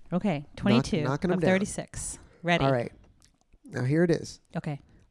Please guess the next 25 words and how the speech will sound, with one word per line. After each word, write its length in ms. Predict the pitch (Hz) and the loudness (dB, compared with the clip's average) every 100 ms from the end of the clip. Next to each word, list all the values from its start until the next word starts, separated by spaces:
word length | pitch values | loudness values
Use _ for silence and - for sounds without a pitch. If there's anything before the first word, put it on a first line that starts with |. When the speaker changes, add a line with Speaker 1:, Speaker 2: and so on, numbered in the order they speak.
| - | 0
Speaker 2:
Alternate 720 | 175 254 - 143 120 117 - - | 2 4 4 2 2 -4 -10 -12
sharing 460 | - 175 170 196 | -4 0 2 2
something 460 | 180 175 147 156 143 | 0 -2 0 -2 2
you 160 | 156 196 | 2 4
consider 580 | 214 147 - 131 120 - | 2 0 -2 0 0 0
a 140 | 131 | 0
positive 720 | - - 175 175 165 147 139 | 0 0 2 2 2 0 0
characteristic 880 | - 160 139 151 160 - 123 113 - - _ _ - | 0 0 0 0 0 0 -2 -4 -10 -20 _ _ -4
of 160 | 113 120 | -2 2
your 240 | 127 127 | 2 4
partner. 640 | - 160 147 - 107 - - _ _ | 4 2 2 -2 -10 -12 -16 _ _
Share 380 | - - 160 151 | -14 -2 0 0
a 120 | - | 0
total 460 | - - 175 196 - | -2 4 6 6 4
of 120 | 139 | 0
five 480 | - - 143 147 139 | -4 -2 2 2 2
items. 460 | - 139 135 - - | 2 0 0 -4 2
That's 300 | 185 208 - | 4 4 6
ten 400 | - 233 240 247 | 10 12 12 8
items 440 | 190 220 226 190 | 6 8 8 6
between 520 | 143 202 - 214 196 - | 0 0 0 -2 -4 0
the 100 | 202 | 0
two 300 | - - 208 | 2 6 6
of 240 | 110 160 | 6 0
us. 340 | 190 160 - | -2 -4 -6